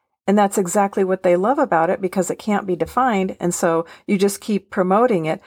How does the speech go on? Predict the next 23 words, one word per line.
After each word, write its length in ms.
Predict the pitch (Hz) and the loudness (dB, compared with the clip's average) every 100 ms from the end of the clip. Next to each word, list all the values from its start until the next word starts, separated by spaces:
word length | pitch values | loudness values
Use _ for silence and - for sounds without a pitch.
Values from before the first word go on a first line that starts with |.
| - | -6
and 140 | 196 214 | 2 2
nobody 320 | 233 220 196 | 4 2 2
really 340 | 190 190 180 180 | 2 2 0 0
has 300 | 185 170 185 | 0 2 2
any 200 | 175 165 | 0 0
metrics 480 | 180 214 180 170 | 0 0 -2 -2
of 100 | 165 | -2
when 160 | 170 170 | 0 0
we 140 | 160 | -2
actually 500 | - 156 - - 170 - | -2 -2 -2 -4 -4 -4
achieve 480 | 160 - 233 240 | -6 -4 -4 -2
it. 320 | - - _ - | -4 -8 _ -2
And 180 | 220 - | -2 0
interestingly 800 | 247 294 311 302 - 247 214 190 | 0 0 0 -2 -2 0 2 2
enough, 680 | 180 170 156 156 - - - _ _ _ | 2 0 0 -2 -6 -16 -16 _ _ _
the 160 | - 208 | -2 2
motive 480 | 202 220 247 285 262 | 4 4 4 2 0
of 180 | 196 | -2
those 340 | 190 190 190 - | 2 2 2 0
who 100 | 190 | 0
have 160 | 175 | 0
displayed 520 | 175 - - 175 165 - | -2 -6 0 2 2 -2
courage 540 | - 175 151 151 | -4 -2 -2 -4